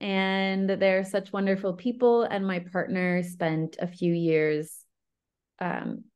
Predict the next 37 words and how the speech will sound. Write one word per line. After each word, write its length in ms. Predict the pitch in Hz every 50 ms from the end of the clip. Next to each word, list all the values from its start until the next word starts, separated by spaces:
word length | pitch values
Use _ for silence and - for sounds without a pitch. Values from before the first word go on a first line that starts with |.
| _ _
in 140 | 208 208 202
Australia 580 | 196 190 190 - 196 175 170 170 170 170 165 -
as 180 | 135 160 156 165
an 120 | 170 160 156
exchange 460 | 143 - - - - 151 151 175 175
student 300 | 175 233 233 240 220 175
in 120 | 175 175
high 160 | 170 175 175 190
school 480 | 185 - - 262 277 294 339 370 370 - - - - - _ -
and 100 | 196 185
has 360 | 180 185 175 175 175 175 175
really 240 | 156 160 165 170 165
wonderful 480 | 165 156 156 156 156 156 - 170 160 160
things 360 | - 160 147 147 151 147 -
to 120 | - - 175
say. 680 | 175 - - 156 147 151 165 196 226 262 277 269 269 - - - - _ _ _ _ _ _ _ _
Australia 480 | 180 185 185 185 - 190 185 185 185 185
has 120 | 180 180
always 420 | - - 165 165 165 165 170 170 165
been 500 | 170 165 160 156 156 160 160 156 - - - _ _ _ _ _
one 140 | - 185 180
of 120 | 180 175 175
those 220 | 170 170 170 170
places 340 | - 180 156 160 170 165 160
that 100 | 160 151
I 80 | 147 160
thought, 220 | 160 - 143 147 -
"Oh, 140 | - 170 165
I'll, 200 | 160 160 160 - -
I'll 80 | 180 180
get 220 | 170 156 143 170
there 220 | - 165 165 165 165
when 140 | 156 151 147
I'm 320 | 143 147 147 - - - - - _
retired," 680 | 220 226 220 220 - - - - - - 165 185 185 175
because 380 | 175 165 - 170 147 147 - -
the, 440 | - 156 143 147 139 104 92 -